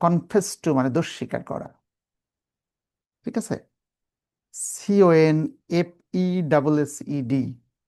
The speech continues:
confess to, হ্যাঁ? যদিও বাংলাদেশের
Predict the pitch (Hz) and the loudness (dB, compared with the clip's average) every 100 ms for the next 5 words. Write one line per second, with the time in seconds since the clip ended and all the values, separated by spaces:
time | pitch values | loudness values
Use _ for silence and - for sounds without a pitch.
0 | _ _ _ _ _ _ - 170 151 170 | _ _ _ _ _ _ 0 0 2 -2
1 | 135 - - 113 120 - 277 - _ 143 | -2 -10 -10 -10 -8 -8 -8 -10 _ -2
2 | 170 247 220 180 185 180 - 202 | 2 4 4 4 2 0 2 2